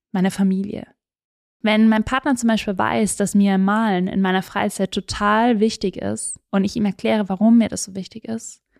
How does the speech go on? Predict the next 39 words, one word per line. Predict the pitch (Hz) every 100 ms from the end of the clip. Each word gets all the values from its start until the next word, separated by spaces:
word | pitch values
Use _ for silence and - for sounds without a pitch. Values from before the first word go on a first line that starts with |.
| _ _ _ _ _
dann | - 214
kann | 226
er | 233
mich | 226
dabei | - 214 208
unterstützen, | 208 214 - - - 180
mich | 185
immer | - 269 240
wieder | 240 -
auch | 320
daran | - 196 190
zu | 180
erinnern, | 185 - 180 180
so, | 180 - 185 - _ _ _
"Wolltest | - 214 -
du | 320
nicht | 254 -
eigentlich | 185 -
malen?" | 170 165 180 233 269 _ _ _ _
Und | - 208
das | 214
macht | 226 208 -
er | - 208
auch. | _ _ _ _ _ _ _ _ - -
Spreche | - - - 233 247 -
aus, | 226 269 294 -
was | 214
dir | - 208
wichtig | 185 214 - 196 -
ist, | 190 180 - 240 - 196 202 - _
und | 214
erzeuge | 214 214 - 254 269
damit | 240 220 247 -
auch | 196
so | -
ein | 214
ganz | 214 269 -
klares | 240 233 233
Commitment | - 226 233 262 208 214 233